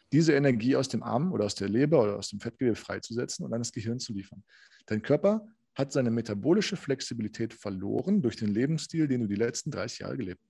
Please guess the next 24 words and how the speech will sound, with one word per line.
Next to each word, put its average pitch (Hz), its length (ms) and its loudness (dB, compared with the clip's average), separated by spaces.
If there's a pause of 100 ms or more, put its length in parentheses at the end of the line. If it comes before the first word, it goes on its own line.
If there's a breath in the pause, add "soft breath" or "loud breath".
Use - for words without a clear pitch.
hast. - 220 -20 (720 loud breath)
Und 117 300 -2 (200)
metabolische 120 540 2
Flexibilität 123 760 -6
ist - 100 -14
eine 104 200 -2
der 101 220 -2
wichtigsten 151 540 -4
Gesundheitsfaktoren, 117 1300 -4
um 110 320 -4
jegliche - 380 2
Erkrankungen 98 600 -6
zu, - 140 -12 (200)
zu - 120 -18
vermeiden. 98 460 -10 (340 loud breath)
Und 117 100 0
die 131 60 2
kann 170 140 2
man 160 60 4
halt 151 100 0
wieder 147 160 -2
auftrainieren 98 580 -2
durch 98 160 -12
sowas. - 400 -14